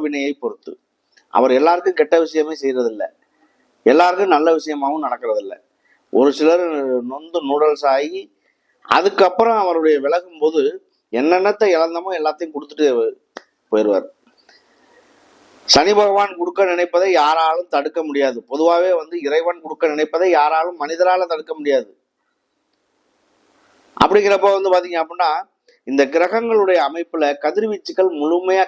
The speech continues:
கிடைக்கக்கூடியது. ஒருவருக்கு கதிர்வீச்சுகள் கிடைக்கல அப்படின்னா, நம்ம ஆக்டிவேஷன் பண்ணிக்கணும். எந்தெந்த தானியங்களை,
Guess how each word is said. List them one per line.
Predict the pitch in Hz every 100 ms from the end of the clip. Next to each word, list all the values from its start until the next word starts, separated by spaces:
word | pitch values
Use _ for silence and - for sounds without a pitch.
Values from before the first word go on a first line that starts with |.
| -
கிடைக்கக்கூடியது. | 135 139 139 123 110 90 _ _ _ _ _ _ -
ஒருவருக்கு | 110 117 110 110 110
கதிர்வீச்சுகள் | 139 147 151 139 135 110
கிடைக்கல | 110 120 135 127
அப்படின்னா, | 104 113 127 113 127 _ _ _ _ 135
நம்ம | 151 143
ஆக்டிவேஷன் | 160 170 170 151 120
பண்ணிக்கணும். | 110 107 92 - _ _ _ _ _ _ _ _ _ -
எந்தெந்த | 127 156 175 165 160 156 147 139 131 127 123 117 -
தானியங்களை, | 135 165 190 185 160 143 135